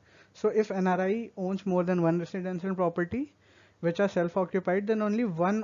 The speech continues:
of the houses will be treated as self-occupied. So it does not mat-, matter whether you have put all your properties on rent or you are self-occupying that. Only one property will be deemed as self-occupied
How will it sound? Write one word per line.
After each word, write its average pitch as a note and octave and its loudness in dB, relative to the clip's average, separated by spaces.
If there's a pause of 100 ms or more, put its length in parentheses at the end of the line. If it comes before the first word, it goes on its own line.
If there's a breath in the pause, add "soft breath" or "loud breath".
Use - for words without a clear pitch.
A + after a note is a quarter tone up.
of F#3 -2
the G3+ 2
houses F3 2
will F3+ -2
be F3+ 0
treated D#3+ 0
as D3 4
self-occupied. C#3 -4 (380 loud breath)
So G3+ 4
it G3+ 8
does G3 6
not F#3+ 6
mat-, F3+ 0
matter E3 2
whether E3+ 0
you E3+ 2
have E3+ 0
put E3+ 0
all E3 2
your F3 2
properties E3 0
on D#3+ 2
rent D#3 2
or E3 2
you D#3+ 2
are E3+ 2
self-occupying D#3 0
that. F#3 -2 (340 loud breath)
Only G#3 6
one A3 6
property F#3+ 4
will F3+ 4
be E3+ 2
deemed D#3+ 4
as D3+ 4
self-occupied D#3+ -2